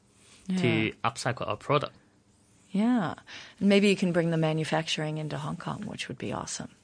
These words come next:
Speaker 1: Oh,
Speaker 2: <laughs>
Speaker 1: actually, our manufacturing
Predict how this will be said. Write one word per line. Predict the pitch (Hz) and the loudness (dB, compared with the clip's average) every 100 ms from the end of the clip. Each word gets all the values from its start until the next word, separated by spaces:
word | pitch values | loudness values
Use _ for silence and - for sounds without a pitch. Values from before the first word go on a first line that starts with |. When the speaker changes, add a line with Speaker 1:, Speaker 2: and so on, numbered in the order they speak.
| _ _ _ 131 | _ _ _ 2
Speaker 1:
Oh, | 131 - - 180 160 202 - | 2 2 2 4 4 2 2
Speaker 2:
<laughs> | 190 - - - - - | 0 -2 -6 -10 -12 -2
Speaker 1:
actually, | 190 196 202 170 | 0 4 4 6
our | 135 131 131 | 4 4 2
manufacturing | 127 131 127 - - - - 147 127 131 | 2 2 0 0 -2 -2 -2 2 2 2